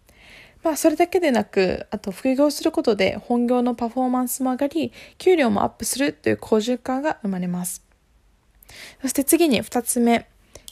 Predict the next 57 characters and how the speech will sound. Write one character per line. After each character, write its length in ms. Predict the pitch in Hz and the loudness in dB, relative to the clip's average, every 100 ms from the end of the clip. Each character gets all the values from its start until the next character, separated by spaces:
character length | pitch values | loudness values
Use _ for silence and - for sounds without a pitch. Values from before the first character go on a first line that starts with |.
| - - | -20 -4
金 240 | 320 339 | 0 2
銭 220 | 349 339 | 2 0
的 260 | 339 330 330 | 0 0 0
に 80 | 320 | 2
も 120 | 247 | 6
余 120 | 220 | 8
裕 160 | 247 262 | 8 6
が 140 | 269 | 4
で 100 | 277 | 2
き、 320 | - 311 262 - | 2 0 0 -2
精 260 | - 262 | 0 2
神 240 | 277 302 294 | 2 0 -2
的 240 | 302 294 | -4 -4
に 100 | 294 | -6
自 200 | 269 - | -4 -2
由 120 | 302 285 | 0 0
に 100 | 208 | 0
な 100 | 214 | 0
れ 120 | 190 | -2
る 220 | - - _ _ _ | -10 -18 _ _ _
と 60 | 320 | 4
い 140 | 330 | 6
う 100 | - - _ - | 4 -2 _ -2
メ 60 | |
リ 80 | 220 | 0
ッ 20 | 208 | 2
ト 120 | 254 | 2
が 140 | - | 0
あ 40 | - | 0
り 100 | 196 | -2
ま 160 | 185 | -2
す。 180 | 180 - _ _ - - - - - | -4 -6 _ _ -20 -20 -20 -20 -2
現 220 | 370 392 | 0 4
在 240 | 311 247 | 4 4
の 240 | 247 302 240 | 6 4 4
副 220 | - 247 | -2 0
業 160 | 269 269 | 2 4
の 80 | 262 | 2
平 220 | 269 277 | 2 0
均 220 | 285 277 | -2 -2
月 160 | 285 277 | 0 -2
収 240 | - 214 | 0 0
は 300 | 208 247 - - - - | 4 4 2 -2 -20 -4
約 340 | - 330 - - | -2 0 0 2
七 240 | 214 220 254 | 4 4 6
万 240 | 277 277 | 4 4
円 140 | 277 277 | 2 2
と 160 | 349 | 0
言 160 | - 226 | 2 2
わ 80 | 214 | 2
れ 80 | |
て 120 | 202 202 | 0 0
い 100 | 190 | 0
ま 120 | 190 | -2
す 120 | - | -2
が、 200 | 240 | 2
ま 60 | 220 | 2